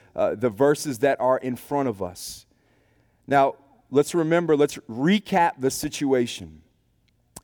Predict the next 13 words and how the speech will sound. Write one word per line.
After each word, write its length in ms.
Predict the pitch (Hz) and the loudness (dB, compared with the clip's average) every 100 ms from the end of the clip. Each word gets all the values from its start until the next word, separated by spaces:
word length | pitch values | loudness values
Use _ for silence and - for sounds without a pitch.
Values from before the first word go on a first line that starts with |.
| _ | _
So 120 | - | -4
Paul 400 | 131 - 135 139 | -2 2 4 4
is 140 | 147 131 | 2 -2
in 100 | 175 | -6
prison. 580 | - 165 139 165 208 240 _ _ _ _ _ _ _ - | -2 0 0 -2 -4 -10 _ _ _ _ _ _ _ -2
Uh, 140 | 131 | 0
the 140 | 117 | 0
Philippians, 960 | 135 - 160 139 170 170 165 160 214 - | -2 -2 0 2 0 0 -2 -2 -4 -4
who, 260 | 175 143 - 101 | -2 -2 -6 -2
they 140 | 151 | 0
don't 160 | 233 180 | 2 0
have 340 | 208 240 220 | 0 0 0
much. 560 | 151 107 - - - | -2 -6 -6 -14 -16